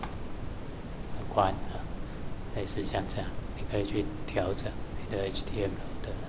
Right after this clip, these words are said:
内容。啊，那这样还是不够好看啊，可以弄得很好看。好，那这是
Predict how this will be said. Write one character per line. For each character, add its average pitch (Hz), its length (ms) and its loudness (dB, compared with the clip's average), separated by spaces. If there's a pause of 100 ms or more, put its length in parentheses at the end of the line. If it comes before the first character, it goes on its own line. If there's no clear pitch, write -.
(180)
内 113 80 0
容。 - 160 0 (420)
啊， 165 80 0 (840)
那 110 160 2
这 123 100 2
样 117 140 6 (180)
还 107 100 2
是 104 140 2
不 117 120 0
够 113 180 8
好 87 180 4
看 101 200 6
啊， - 200 0 (260)
可 113 80 0
以 101 120 2
弄 104 160 0
得 92 80 -2
很 95 200 0
好 98 220 2
看。 101 140 2 (1400)
好， 107 260 6
那 123 140 6
这 123 140 8
是 113 440 8